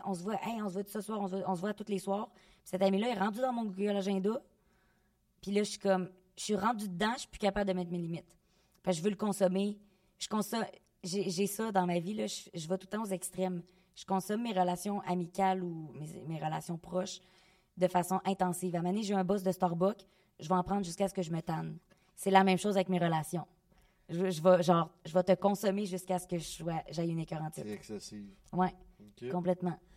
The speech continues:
Speaker 2: Puis c'est juste dans tes relations, ben t'as dit le Starbucks, mais y a-tu d'autres aspects de ta vie que t'es excessive ?
Speaker 1: Je pense,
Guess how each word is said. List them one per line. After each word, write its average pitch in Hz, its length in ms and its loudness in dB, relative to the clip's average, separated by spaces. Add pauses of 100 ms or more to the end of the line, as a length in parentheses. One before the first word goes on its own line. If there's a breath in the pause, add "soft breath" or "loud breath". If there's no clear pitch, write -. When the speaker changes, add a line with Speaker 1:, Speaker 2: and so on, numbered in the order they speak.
(200 soft breath)
Speaker 2:
Puis - 100 -20
c'est - 140 -12
juste 113 100 -8
dans 110 160 -2 (260)
tes 110 160 -6
relations, 101 840 -4 (220)
ben 110 160 -8
t'as 110 120 -10
dit 120 160 -10
le 123 120 0
Starbucks, 113 640 0
mais 104 160 -6
y - 20 -4
a-tu 107 600 -8 (440 soft breath)
d'autres 110 520 -4
aspects 101 240 -6
de 107 40 -4
ta 101 260 -6
vie 104 200 -10
que 196 340 -4
t'es 196 200 -6
excessive ? 190 540 -10 (1200 soft breath)
Speaker 1:
Je - 120 -10
pense, 247 460 -4